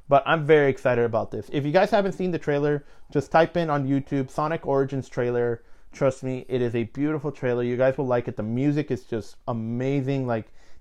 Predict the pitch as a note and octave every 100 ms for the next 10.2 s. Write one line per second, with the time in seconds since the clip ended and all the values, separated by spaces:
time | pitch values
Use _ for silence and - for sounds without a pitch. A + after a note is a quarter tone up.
0 | - C3+ C3 B2+ B2+ C#3 D3 C3 D3 C#3
1 | C#3+ C3+ B2+ - C3 C3+ - C#3 C3+ C3+
2 | C3+ B2+ - - B2+ A2+ A2+ C#3 B2+ B2+
3 | B2 A#2 B2 - B2 A2 - B2+ C3+ C3+
4 | - C3+ C3+ C3 G3+ - - - G#2+ A#2+
5 | - - F3+ D#3 C3 B2+ A#2 A2 A#2 A#2
6 | A2+ - - - - - - - - -
7 | - D3+ D3 E3+ F3 E3+ D#3 D3 D3 D3
8 | C3+ C#3 C3+ C#3 C3+ D3+ C3 B2+ B2+ A#2+
9 | - C3 C#3 B2 - D3+ D3 D3+ D3 C#3+
10 | C#3+ C#3